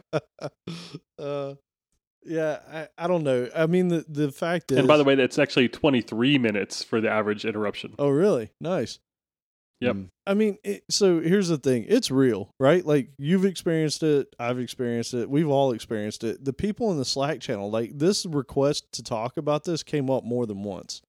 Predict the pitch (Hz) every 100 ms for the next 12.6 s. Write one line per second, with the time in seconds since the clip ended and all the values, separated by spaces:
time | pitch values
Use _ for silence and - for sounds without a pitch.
0 | _ _ _ - 123 123 131 127 170 196
1 | 294 262 220 220 226 - - 170 - 156
2 | 139 120 - - 185 175 107 - 127 127
3 | - _ _ _ _ - 190 175 151 -
4 | 247 311 180 127 - _ - 151 226 -
5 | 208 175 131 - 196 190 120 117 - 135
6 | - 123 120 143 175 165 156 - _ 143
7 | 143 135 _ - 147 - 185 233 - 117
8 | 113 - - _ _ _ _ 185 196 208
9 | 208 196 170 160 143 - 247 139 131 -
10 | 147 175 165 165 - 156 180 131 131 170
11 | - - 147 - 151 160 165 185 175 180
12 | 190 180 165 147 -